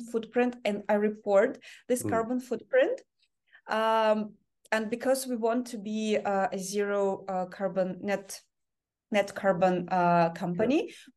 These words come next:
Speaker 1: we work with Flow Carbon
Speaker 2: Mm-hmm.
Speaker 1: to do the offset. So I report on that site and I work with Flow Carbon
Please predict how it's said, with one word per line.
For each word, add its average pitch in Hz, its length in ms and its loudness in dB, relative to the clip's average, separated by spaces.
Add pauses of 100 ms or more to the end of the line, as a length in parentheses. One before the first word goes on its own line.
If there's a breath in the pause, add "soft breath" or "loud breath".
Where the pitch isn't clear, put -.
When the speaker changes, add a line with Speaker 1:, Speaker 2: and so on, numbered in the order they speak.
Speaker 1:
we 233 140 2
work 285 240 6
with 269 120 2 (160)
Flow 240 340 2
Carbon 214 500 -2 (720)
Speaker 2:
Mm-hmm. 85 200 -12
Speaker 1:
to 214 100 -4
do 233 160 -2
the 240 140 0 (100)
offset. - 500 -6
So 196 300 -4
I 214 140 -4
report 233 540 0
on 214 260 -6
that 202 200 -2
site 202 440 0
and 190 120 -10
I 185 80 -6
work 190 260 -4
with 196 140 -12
Flow 190 260 -2
Carbon 185 540 0